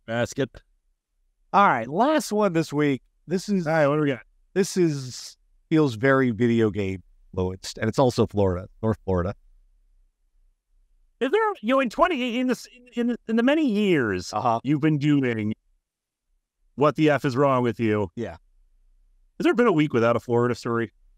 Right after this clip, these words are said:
Speaker 2: Once or twice.
Speaker 1: Okay.
Speaker 2: But it's rare. It, it, it, they are a regular feature here. God help us, they're a regular feature here.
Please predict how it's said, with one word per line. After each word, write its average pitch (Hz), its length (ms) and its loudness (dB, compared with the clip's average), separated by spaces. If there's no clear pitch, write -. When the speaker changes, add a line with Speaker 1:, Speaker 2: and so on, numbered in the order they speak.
Speaker 2:
Once 220 260 4
or 302 80 2
twice. - 280 0
Speaker 1:
Okay. 156 300 -2
Speaker 2:
But 165 220 4
it's 208 160 -2
rare. 196 420 2
It, 139 220 -6
it, 143 140 -2
it, 156 160 -4
they 160 240 2
are 208 160 4
a 208 40 0
regular 214 420 2
feature 208 360 0
here. 104 300 -4
God 170 260 4
help 185 260 4
us, 123 140 -2
they're 135 140 2
a - 20 4
regular 139 340 2
feature 117 320 -2
here. 87 160 -14